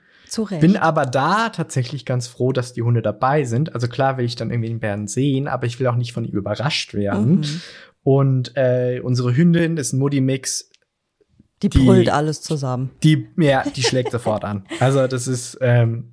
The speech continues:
Speaker 2: wenn die sowas mit, also die würde den sehr frühzeitig mitbekommen und die wird sofort anschlagen, ähm,
Speaker 1: Mhm.
Speaker 2: was dann wahrscheinlich dafür sorgen würde, dass der Bär sagt, „Tschüss, kein Bock.“ Und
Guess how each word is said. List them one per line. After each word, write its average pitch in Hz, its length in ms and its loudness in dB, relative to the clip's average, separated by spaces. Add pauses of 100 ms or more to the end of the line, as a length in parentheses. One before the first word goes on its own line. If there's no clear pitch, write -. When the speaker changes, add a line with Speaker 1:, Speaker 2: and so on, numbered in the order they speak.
Speaker 2:
wenn 135 160 2
die 135 160 2
sowas 120 340 -2
mit, 147 240 -4
also 120 200 2
die 127 240 -2
würde 151 220 4
den 135 180 0
sehr 147 240 2
frühzeitig 135 580 0
mitbekommen 151 500 0
und 120 80 2
die 113 140 -4
wird 120 120 -8
sofort 113 280 -4
anschlagen, 131 640 0 (640)
ähm, 113 580 0
Speaker 1:
Mhm. 165 320 -2
Speaker 2:
was 123 220 0
dann 117 180 2
wahrscheinlich 117 440 0
dafür 117 260 -2
sorgen 113 260 -2
würde, 110 160 -6
dass - 200 -4
der 113 100 -2
Bär 110 240 -2
sagt, 107 300 -6
„Tschüss, - 320 -2
kein 113 220 0
Bock.“ - 320 -4 (1120)
Und 143 840 0